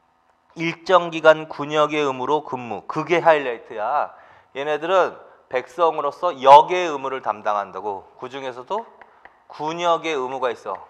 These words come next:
군역의 의무. 그래서 지금 우리나라 대한민국의 남자들이 군대를 의무적으로 가듯이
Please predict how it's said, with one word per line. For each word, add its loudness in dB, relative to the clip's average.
군역의 -6
의무. -10
그래서 -10
지금 -4
우리나라 -2
대한민국의 -4
남자들이 -4
군대를 -4
의무적으로 -6
가듯이 -10